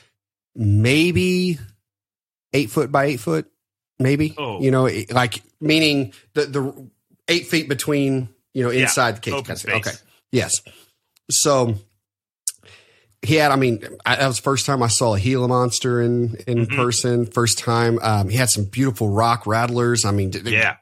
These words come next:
Speaker 1: gorgeous.
Speaker 2: Lepidus.
Speaker 1: Um, yeah, Trans-Pecos, uh, copperheads. I mean, just, you're talking
Speaker 2: Mm-hmm.
Speaker 1: about some really good looking animals. And he had this gaboon. Well, he gets the gaboon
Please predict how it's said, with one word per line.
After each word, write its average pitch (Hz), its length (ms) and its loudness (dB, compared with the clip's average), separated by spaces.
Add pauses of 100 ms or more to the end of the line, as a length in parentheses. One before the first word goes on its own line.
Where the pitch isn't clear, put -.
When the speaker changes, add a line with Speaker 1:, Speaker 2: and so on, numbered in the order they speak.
(140)
Speaker 1:
gorgeous. 131 480 -2
Speaker 2:
Lepidus. 117 420 -2
Speaker 1:
Um, 107 440 0
yeah, 123 220 2
Trans-Pecos, 135 1000 0
uh, 104 200 2
copperheads. 123 720 2
I 87 40 -4
mean, 104 160 0
just, 101 240 -8
you're 131 140 -4
talking 175 180 2
Speaker 2:
Mm-hmm. 160 100 -2
Speaker 1:
about 120 120 0
some 107 220 -2
really 139 420 2
good 110 340 -2
looking 113 320 0
animals. 107 440 0 (440)
And 104 100 -2
he 95 60 2
had 117 180 2
this 113 140 0
gaboon. 117 540 -2 (840)
Well, 123 180 4
he 120 340 0
gets 117 340 -2
the 151 80 -2
gaboon 135 480 0